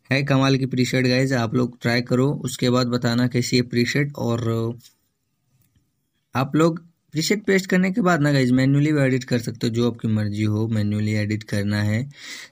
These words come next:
जो आपको लगे कि मेरा इस पिक में मैन्युअल, देखो भाई साहब मस्त है ना। तो आप लोग ट्राई करो, आपको दो स्टेप में पासवर्ड मिलेगा, ठीक है।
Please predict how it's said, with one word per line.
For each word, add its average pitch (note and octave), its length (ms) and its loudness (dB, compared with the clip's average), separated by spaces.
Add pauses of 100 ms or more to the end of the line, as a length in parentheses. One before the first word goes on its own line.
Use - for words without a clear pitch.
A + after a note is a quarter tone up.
जो A#2 180 2
आपको A#2+ 260 0
लगे A2+ 280 2
कि A#2 140 -4
मेरा A2 220 2
इस A2 200 2
पिक A2+ 180 -2
में A2+ 120 0
मैन्युअल, G#2+ 320 2
देखो C3 200 2
भाई D#3 140 4
साहब D3+ 160 0
मस्त C#3 340 2
है D3 60 2
ना। A2+ 220 -2 (1040)
तो E3 360 2 (360)
आप C#3+ 240 0
लोग F3 320 2
ट्राई C#3 240 2
करो, D3+ 240 2
आपको D3+ 340 2
दो C3+ 180 2
स्टेप C#3 220 0
में C#3+ 160 4
पासवर्ड C3 320 0
मिलेगा, C3 440 2 (140)
ठीक D#3 160 -2
है। G#2+ 240 -4